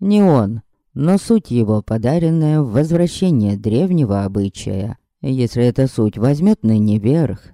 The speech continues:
то вновь полетит понад землёй проклятая охота. Нет,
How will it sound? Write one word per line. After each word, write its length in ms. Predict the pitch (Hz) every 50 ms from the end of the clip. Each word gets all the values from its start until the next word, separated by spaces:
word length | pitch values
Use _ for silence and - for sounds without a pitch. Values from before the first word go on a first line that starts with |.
| _ _ _
то 160 | - 131 147
вновь 320 | 160 165 180 214 208 -
полетит 520 | - 185 180 180 180 - - 185 165 - -
понад 360 | - 101 107 107 104 92 -
землёй 460 | - 107 104 107 107 117 139 165 170
проклятая 920 | - - 127 113 143 196 - - 139 135 131 - - 104 101 101 101 101
охота. 640 | 101 - - 104 101 107 101 - 104 101 104 110 - _ _ _ _ _ _ -
Нет, 640 | 226 226 214 165 143 117 113 - _ - - -